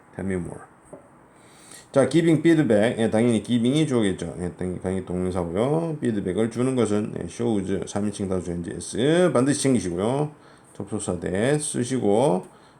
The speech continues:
당신이 듣고 있다라는, 예, 당연히 또 you are listening이냐, you are listening이냐, you are listened냐, 이렇게 문제 만들어내겠죠. 그러니까 즉 뭐뭐 하고 있다, 현재 진행형, 뭐뭐 하고 있다, 비동사에다가, 그러니까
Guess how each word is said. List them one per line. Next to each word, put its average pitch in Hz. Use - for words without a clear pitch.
당신이 95
듣고 131
있다라는, 98
예, -
당연히 98
또 85
you 90
are 95
listening이냐, 107
you 90
are 95
listening이냐, 110
you 85
are 101
listened냐, 104
이렇게 92
문제 95
만들어내겠죠. 92
그러니까 92
즉 101
뭐뭐 117
하고 160
있다, 113
현재 113
진행형, 107
뭐뭐 101
하고 123
있다, 101
비동사에다가, 101
그러니까 -